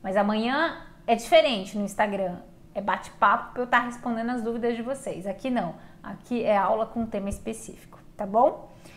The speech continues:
E pra você que ainda não deu like, dá agora, porque Deus tá vendo. E você não paga nada por isso. <laughs> Beijo grande, gente.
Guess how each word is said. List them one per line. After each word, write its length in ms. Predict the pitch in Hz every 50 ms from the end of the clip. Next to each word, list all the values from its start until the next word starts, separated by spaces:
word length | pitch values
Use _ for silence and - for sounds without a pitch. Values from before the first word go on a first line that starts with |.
| - - -
E 80 | - 220
pra 140 | 220 240
você 320 | 240 240 262 262 - 294 277
que 80 | -
ainda 240 | 302 254 254 254 247
não 240 | 240 233 247 269 285
deu 180 | 277 294 262 262
like, 380 | 262 240 220 226 233 233 -
dá 400 | 240 - 190 196 226 233 254 277
agora, 560 | 294 294 269 240 214 202 208 220 233 277 285 285 - - -
porque 140 | - - 233
Deus 240 | 208 190 202 196 190
tá 140 | - 247 254
vendo. 400 | 254 233 226 185 147 147 147 - - - - - - -
E 160 | 233 202 196
você 140 | 196 - 208
não 100 | 196 196
paga 260 | 196 - 196 196 208 214
nada 200 | 202 190 185 -
por 180 | - - -
isso. 420 | 359 - - - - - - - 226 - - - 240 - - 330 440
<laughs> 360 | 427 440 - - 330 - -
Beijo 480 | - 220 208 240 240 240 240 247 247 240 214 202 190
grande, 480 | 196 214 226 233 226 226 220 196 208 202
gente. 540 | 196 226 226 220 208 202 - - 196 180 -